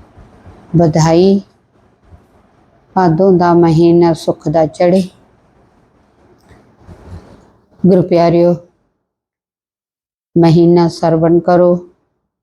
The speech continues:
ਇੱਕ ਮਨ ਇੱਕ ਚਿੱਤ ਲਾ ਕੇ। ਸਤਿਗੁਰੂ ਜਗਤ ਗੁਰੂ ਰਵਿਦਾਸ ਮਹਾਰਾਜ ਜੀ ਨੇ ਆਪਾਂ ਨੂੰ ਸੱਤ ਦੇ ਉਪਦੇਸ਼ ਦਿੱਤੇ, ਜਿਹੜੇ ਗੁਰੂ ਜੀ ਦੀ ਬਾਣੀ ਦੇ ਵਿੱਚ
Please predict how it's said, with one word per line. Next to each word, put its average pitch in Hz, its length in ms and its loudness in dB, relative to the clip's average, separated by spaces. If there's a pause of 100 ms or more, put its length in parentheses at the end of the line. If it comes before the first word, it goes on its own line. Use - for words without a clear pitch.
(400)
ਇੱਕ 175 260 -2
ਮਨ 170 380 2
ਇੱਕ 165 220 -2
ਚਿੱਤ 170 380 -6
ਲਾ 160 280 -2
ਕੇ। 160 400 -4 (320)
ਸਤਿਗੁਰੂ 233 680 0
ਜਗਤ 160 360 -2
ਗੁਰੂ 180 220 0
ਰਵਿਦਾਸ 165 580 -2
ਮਹਾਰਾਜ 156 360 0
ਜੀ 156 180 -4
ਨੇ 156 220 2
ਆਪਾਂ 156 360 -2
ਨੂੰ 170 160 0 (720)
ਸੱਤ 160 460 -4
ਦੇ 170 260 0
ਉਪਦੇਸ਼ 165 800 -2
ਦਿੱਤੇ, 180 640 -2 (840)
ਜਿਹੜੇ 214 300 0
ਗੁਰੂ 185 260 0
ਜੀ 185 160 0
ਦੀ 180 160 -2
ਬਾਣੀ 170 360 0
ਦੇ 165 180 -2
ਵਿੱਚ 165 680 -2